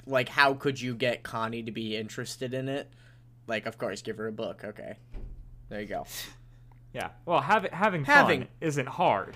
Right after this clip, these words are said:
Speaker 1: I'm so glad you thought that, too,
Speaker 2: <laughs>
Speaker 1: 'cause I thought that when I was listening to the episode.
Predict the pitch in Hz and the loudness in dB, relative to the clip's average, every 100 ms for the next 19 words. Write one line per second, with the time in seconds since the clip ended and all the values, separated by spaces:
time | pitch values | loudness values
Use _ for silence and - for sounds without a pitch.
0 | - 226 262 - 311 285 277 277 277 - | 8 12 12 12 12 12 12 12 8 8
1 | 262 262 180 180 214 202 202 220 214 202 | 8 10 8 10 10 10 10 8 8 10
2 | 269 262 294 277 277 - 269 - 254 240 | 12 12 12 8 8 12 10 12 8 8
3 | 269 - - 269 254 262 - - 302 - | 8 8 6 4 4 8 8 8 -4 4
4 | 220 - - - - - - - 320 302 | 8 8 4 -20 -20 -20 -16 4 4 4
5 | 294 262 233 | 2 2 0